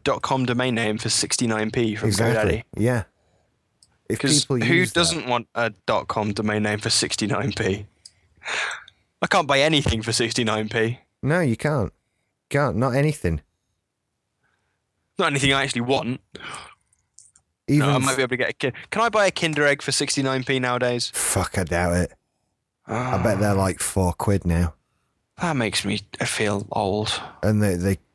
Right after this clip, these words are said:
Speaker 2: come with, like, something in it that murders your children or something, don't they?
Speaker 1: <laughs>
Speaker 2: You know, they're illegal in America.
Speaker 1: I did know that, and I can't remember why.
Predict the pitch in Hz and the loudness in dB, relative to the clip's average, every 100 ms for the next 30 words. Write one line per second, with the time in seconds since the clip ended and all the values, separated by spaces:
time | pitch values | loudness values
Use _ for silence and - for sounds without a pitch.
0 | - 101 98 87 90 90 85 - 95 95 | -2 2 2 0 0 0 0 0 2 4
1 | 90 90 85 87 90 87 82 87 - 101 | 4 2 0 0 2 2 0 0 2 2
2 | 90 87 87 85 92 90 87 90 85 98 | 2 2 2 2 2 4 4 4 2 0
3 | - _ _ - 254 262 - _ _ _ | -2 _ _ 0 2 2 0 _ _ _
4 | 120 147 151 156 156 139 175 139 101 90 | 2 4 4 4 4 4 4 4 2 2
5 | 85 82 - - - _ _ _ _ _ | 2 0 -2 -6 -8 _ _ _ _ _
6 | _ - - - - - 214 - 240 226 | _ -10 -6 -4 -2 0 2 2 2 4
7 | 165 123 101 104 110 170 180 180 180 156 | 4 4 2 0 0 2 2 2 2 4
8 | 156 120 104 | 4 2 0